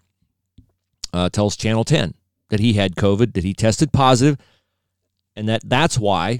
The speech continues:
Big Noon Kickoff didn't happen last week. They put Reggie Bush, Matt Leinart, Rob Stone, and Urban on the shelf. They had their Fox N F L guys fill in. Urban said, you know,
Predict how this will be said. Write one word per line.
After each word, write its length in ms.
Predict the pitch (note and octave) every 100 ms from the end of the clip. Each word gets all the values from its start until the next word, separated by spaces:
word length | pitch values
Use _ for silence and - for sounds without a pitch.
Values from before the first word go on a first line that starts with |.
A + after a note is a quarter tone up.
| -
Big 240 | C3 A#2+
Noon 240 | A#2+ B2+ A#2+
Kickoff 480 | - D3+ G#2+ G2+ -
didn't 220 | A#2+ A#2
happen 380 | G2+ F#2 G#2+ F#2+
last 280 | F2 F#2
week. 200 | F2 F2+
They 100 | -
put 240 | - G#2 -
Reggie 280 | G2+ G2 F#2+
Bush, 280 | E2+ D3 -
Matt 200 | G2 F2+
Leinart, 380 | A#2+ C3 C3 B2+ -
Rob 240 | F2 -
Stone, 280 | - B2+ C3
and 220 | B2+ C#3+
Urban 240 | A2+ G#2+ G2+
on 140 | F#2
the 60 | E2+
shelf. 480 | - F#2+ A2 - _ _ _ _ _
They 120 | - G2
had 180 | G2
their 180 | F#2 F#2+
Fox 340 | - G2+ F#2+ A2+
N 100 | G2
F 100 | F#2
L 140 | D3+
guys 280 | B2 F#2+ F#2+
fill 240 | - G2
in. 240 | F#3 C3+ - _ _ _ _ _ _ _ _ _ _ _ _ -
Urban 280 | D#3 F3
said, 360 | C#3 C3+ C3+ B2 -
you 80 |
know, 220 | D#3 D3+